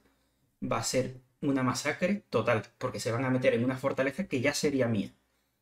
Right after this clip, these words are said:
Así que seguramente yo tendría una baja quizá, y él tendrá las cinco. De igual manera, aunque me reconquisten Palermo, a mí me da igual. Yo lo que quiero es causar el caos.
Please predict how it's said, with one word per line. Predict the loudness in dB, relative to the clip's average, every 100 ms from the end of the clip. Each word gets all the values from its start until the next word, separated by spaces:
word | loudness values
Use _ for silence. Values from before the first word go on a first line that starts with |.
| _
Así | -8 -6 -2
que | -2
seguramente | 0 2 2 2 0
yo | 0
tendría | 2 2 0 -2 -4
una | 0 2 4
baja | 2 0 -4
quizá, | -2 -2 -2 _ _ _ -20 -12
y | 0
él | 0
tendrá | 2 2 0 0
las | -4 -2
cinco. | -2 -2 -8 _ _ _ 0
De | 2
igual | 4 2 2
manera, | 0 0 -2 -4 _ _ _
aunque | -2 2 2
me | 2
reconquisten | 0 -2 -2 -4 -2 -2 0
Palermo, | 0 2 2 2 0 _ _ _
a | -2
mí | 0
me | 2
da |
igual. | 2 2 0 -2 -6
Yo | -4
lo | -2
que | -2
quiero | 0
es | 0
causar | 0 -6 -2 0
el | 0 -2
caos. | 2 2 0 -8